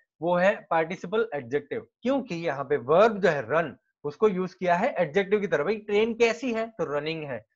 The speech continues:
ठीक है, ट्रेन कैसी है? तो रनिंग है। तो यहाँ पे ये हो गया पार्टिसिपल एडजेक्टिव, ठीक है। तो वर्ब्स जब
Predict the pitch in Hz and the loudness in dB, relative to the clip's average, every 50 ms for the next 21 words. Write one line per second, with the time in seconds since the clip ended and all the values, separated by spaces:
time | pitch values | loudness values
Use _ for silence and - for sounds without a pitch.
0 | _ _ _ _ 262 254 247 190 165 185 190 208 220 220 220 247 247 240 247 302 | _ _ _ _ -2 -2 -2 -2 0 0 0 2 0 2 2 2 2 2 0 -2
1 | 262 220 202 214 214 208 - _ _ _ - 165 175 214 262 262 - - _ - | 0 0 0 0 -2 -4 -10 _ _ _ -2 2 2 2 2 2 -2 -12 _ -8
2 | 139 127 131 143 147 156 175 185 185 185 165 143 120 - 165 180 185 175 165 175 | -6 -2 0 2 2 0 -2 -4 -4 -4 -4 -6 -6 -8 -10 -8 -6 -6 -6 -4
3 | 190 220 220 220 208 165 135 127 127 147 139 135 127 135 151 123 - 127 117 113 | -6 -6 -6 -6 -6 -6 -6 -6 -6 -6 -6 -4 -4 -4 -4 -2 -4 -6 -6 -8
4 | 123 120 131 123 156 190 226 - _ - 127 120 117 - - - - 151 127 110 | -10 -12 -8 -6 -6 -6 -6 -8 _ -14 -14 -12 -12 -12 -12 -10 -10 -10 -10 -10
5 | - _ _ _ _ _ _ - 202 208 226 254 254 - _ _ _ _ _ _ | -12 _ _ _ _ _ _ -4 -2 -2 -2 -2 -4 -10 _ _ _ _ _ _
6 | _ _ _ _ _ _ _ _ _ _ _ _ _ _ _ _ _ _ _ - | _ _ _ _ _ _ _ _ _ _ _ _ _ _ _ _ _ _ _ -10
7 | 196 180 147 135 160 190 226 233 190 143 123 - - _ _ _ _ - 123 147 | -8 -8 -2 2 6 6 8 6 6 2 -2 -10 -18 _ _ _ _ -6 0 2
8 | 180 202 208 214 - - _ | 2 4 2 0 -4 -8 _